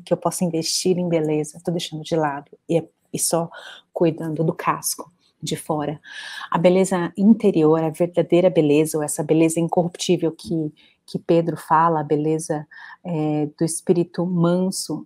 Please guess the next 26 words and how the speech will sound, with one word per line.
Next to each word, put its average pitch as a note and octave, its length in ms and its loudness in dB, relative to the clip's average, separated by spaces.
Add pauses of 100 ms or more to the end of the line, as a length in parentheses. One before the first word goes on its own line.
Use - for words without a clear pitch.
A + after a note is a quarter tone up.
tranquilo, F3 800 0
que - 160 -6
é - 20 0
de F3+ 120 0
grande G#3+ 580 4
valor D#3+ 640 -4
diante D3+ 460 -4
do C#3+ 120 -10
Senhor, E3+ 640 -4 (520)
é, F#3+ 400 -6 (120)
permanece G#3+ 1000 -4 (300)
forte, F#3 580 -8 (440)
confiante F#3 1120 -4 (340)
em E3+ 200 2
Deus, D#3 560 -2 (420)
né? D#3 300 -2 (300)
É F#3 80 -6
uma E3+ 140 0
beleza, E3+ 500 2
assim, E3 420 -2
que E3 300 -2
não, E3 600 -2 (320)
que - 160 -4
não E3+ 240 -2
vai E3 360 0 (240)
passar. D3 800 -2